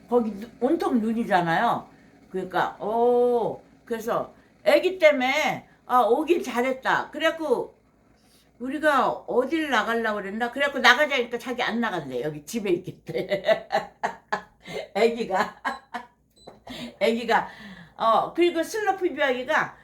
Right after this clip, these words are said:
십만 원이 더 준 게 아깝지 않았어요. 아주 방도 넓고 이십팔 평형이고,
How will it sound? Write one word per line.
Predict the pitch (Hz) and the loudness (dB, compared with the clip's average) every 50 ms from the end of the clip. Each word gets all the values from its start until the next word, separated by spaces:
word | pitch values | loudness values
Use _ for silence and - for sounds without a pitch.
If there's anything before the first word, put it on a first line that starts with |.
| _ _ _ | _ _ _
십만 | - - - 466 381 403 403 381 359 339 | -14 -10 -10 -8 -2 4 6 6 6 6
원이 | 320 302 294 285 269 | 2 -2 -2 -6 -8
더 | 208 196 190 190 | -4 -4 -4 -4
준 | 226 196 202 | -6 -10 -6
게 | 185 185 | -2 0
아깝지 | 131 156 - - - - - - 175 | 0 0 0 -2 -4 -4 -2 -4 -4
않았어요. | 135 127 139 135 - - 110 104 101 - - - _ _ _ _ _ _ _ _ _ _ _ _ _ _ | -4 -4 -6 -12 -14 -16 -18 -18 -18 -18 -20 -20 _ _ _ _ _ _ _ _ _ _ _ _ _ _
아주 | - 214 233 226 262 262 254 247 247 247 240 233 233 226 226 220 190 - - - | 0 0 2 2 0 2 4 4 6 6 8 8 8 6 6 2 0 -6 -10 0
방도 | - 302 302 349 339 339 330 | 0 0 0 2 0 0 2
넓고 | 269 220 190 196 196 - 180 156 131 117 - - _ - | 2 2 2 2 -4 -4 -4 -4 -4 -4 -8 -10 _ -8
이십팔 | 254 311 311 339 359 - 330 381 370 - | -8 -6 -4 -6 -6 -4 -4 -4 -4 -2
평형이고, | 381 349 285 262 247 214 196 170 156 - 120 120 - - - | -4 -4 -2 -2 -2 -2 -2 -4 -6 -6 -6 -8 -8 -8 -16